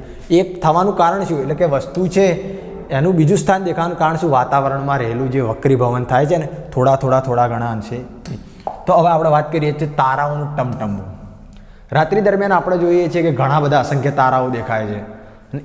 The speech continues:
એ તારાઓ છે ને એ પૃથ્વીથી ઘણા દૂર આવેલા છે. અને સૂર્ય પણ એક શું છે? તારો છે. અને સૂર્ય એ દરેક ગ્રહને એ ઉર્જા પૂરી પાડે છે. હવે તારાઓની વાત કરીએ તો એ તારાઓ આપણે જોઈએ છે કે અમુક વાર શું થતા હોય? તારો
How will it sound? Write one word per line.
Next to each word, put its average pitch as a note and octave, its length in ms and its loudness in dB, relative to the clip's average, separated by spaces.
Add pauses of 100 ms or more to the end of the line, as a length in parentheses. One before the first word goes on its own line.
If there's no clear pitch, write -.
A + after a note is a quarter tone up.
એ E3+ 160 4
તારાઓ F3+ 500 2
છે F#3 180 -2
ને E3+ 100 -2
એ D#3+ 200 -6
પૃથ્વીથી C3+ 460 -2
ઘણા A#2 260 0
દૂર B2+ 180 2
આવેલા A2 380 0
છે. F#3+ 140 -6 (580)
અને C3 120 0
સૂર્ય C#3+ 340 4
પણ D#3+ 180 2
એક D3+ 140 2
શું D#3 160 2
છે? D3 220 2
તારો D3 320 2
છે. A#2+ 160 -6 (600)
અને C#3 140 0
સૂર્ય F3+ 440 2 (840)
એ D3+ 360 2
દરેક D3 300 2
ગ્રહને D3 440 2 (840)
એ C#3 160 2
ઉર્જા C#3 380 2
પૂરી A#2+ 180 -2
પાડે A2 280 -2
છે. G#2+ 260 -10 (160)
હવે E3+ 120 0
તારાઓની F#3 520 2
વાત E3+ 280 0
કરીએ F3+ 280 2
તો E3 140 -6 (100)
એ G3+ 100 4
તારાઓ F3 360 2
આપણે F3 260 2
જોઈએ F#3 180 2
છે F3 120 -2
કે F3 80 0
અમુક D#3+ 240 0
વાર F#3 120 2
શું F3+ 140 2
થતા E3 200 4
હોય? D#3+ 160 2 (520)
તારો D3 240 4